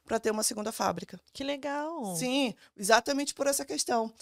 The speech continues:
Speaker 1: O Brasil tá crescendo muito, é, essa oportunidade, né, com os óleos essenciais, porque apenas dois por cento da população conhece os óleos.
Speaker 2: É
Speaker 1: Dois por cento.
Speaker 2: muito pouco, né?
Speaker 1: Muito pouco. Então, assim, quando a pessoa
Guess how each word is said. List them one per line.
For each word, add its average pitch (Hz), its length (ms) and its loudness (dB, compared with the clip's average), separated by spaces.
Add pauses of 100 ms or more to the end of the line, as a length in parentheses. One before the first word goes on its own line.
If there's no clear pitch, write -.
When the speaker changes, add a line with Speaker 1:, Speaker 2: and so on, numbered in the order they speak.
(100)
Speaker 1:
O 196 80 -12
Brasil 220 240 4
tá 254 120 2
crescendo 247 360 0
muito, 277 600 2
é, 180 340 2
essa 196 220 2
oportunidade, 190 720 0
né, 175 140 -4
com 190 160 -10
os 185 80 -10
óleos 185 220 0
essenciais, 185 500 -2
porque - 240 -4
apenas 208 240 -2
dois 214 220 0
por - 120 -10
cento 190 280 -4
da 190 80 -2
população 185 440 -6
conhece 185 360 -6
os 180 60 -4
óleos. 165 300 -2 (500)
Speaker 2:
É - 40 -14
Speaker 1:
Dois 190 320 0
por 190 180 -12
cento. 185 200 0
Speaker 2:
muito 165 100 -6
pouco, 170 320 -2
né? 170 160 -4
Speaker 1:
Muito 208 240 -4
pouco. - 340 -4 (460)
Então, - 160 0
assim, 226 160 2
quando 247 200 0
a 285 80 0
pessoa 220 540 4